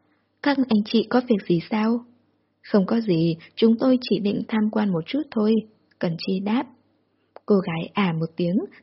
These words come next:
tiếp tục cúi xuống đọc sách. "Các anh chị cứ tự nhiên, nếu muốn mượn sách về thì phải làm thẻ đọc." "Tôi biết rồi." Lâm Tiệp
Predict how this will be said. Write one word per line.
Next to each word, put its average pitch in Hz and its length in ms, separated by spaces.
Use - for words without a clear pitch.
tiếp 339 200
tục 202 120
cúi 170 140
xuống 175 160
đọc 214 140
sách. 302 160
"Các 269 160
anh 208 160
chị - 140
cứ 254 100
tự 254 220
nhiên, 208 320
nếu 226 120
muốn 240 220
mượn 262 120
sách 330 120
về 170 280
thì 220 220
phải 180 140
làm 175 240
thẻ 185 220
đọc." 160 200
"Tôi 202 120
biết 254 140
rồi." 170 260
Lâm 214 160
Tiệp 196 180